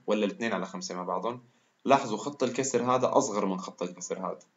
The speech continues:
الخط الكسر الصغير بدل على إنه هدول مركبين مع بعضهم.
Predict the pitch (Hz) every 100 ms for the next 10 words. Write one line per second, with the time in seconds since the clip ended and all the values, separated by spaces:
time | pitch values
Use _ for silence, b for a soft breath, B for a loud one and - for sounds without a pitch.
0 | _ _ _ - 104 151 147 123 156 123
1 | 113 110 127 147 131 107 117 107 107 117
2 | 107 101 110 123 123 95 - 104 107 98
3 | 85 82 82